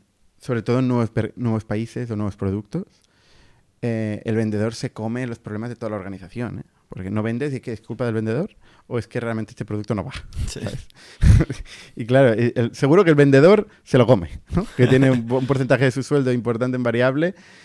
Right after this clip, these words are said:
Speaker 1: eh, y tal. Pero no sabes si es por el producto o tal.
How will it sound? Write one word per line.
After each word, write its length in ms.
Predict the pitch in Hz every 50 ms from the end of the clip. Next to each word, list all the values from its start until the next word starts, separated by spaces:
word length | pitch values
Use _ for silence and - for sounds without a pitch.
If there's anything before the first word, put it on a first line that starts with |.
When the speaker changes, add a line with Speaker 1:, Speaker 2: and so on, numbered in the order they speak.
| _ _ _
Speaker 1:
eh, 280 | - - 117 117 113 113
y 40 | 110
tal. 160 | 113 104 98 _ _ _ _ _ _ _
Pero 200 | - 123 113 113
no 140 | 113 120 123
sabes 360 | - 131 127 131 131 123 - _ _ _ _ _ _ _ _ _ _ _ _ _
si 220 | - - - 123
es 120 | 127 113 -
por 160 | - 127 117
el 100 | 110 101
producto 340 | - 131 151 180 165 143 127
o 40 |
tal. 220 | 110 - 90 82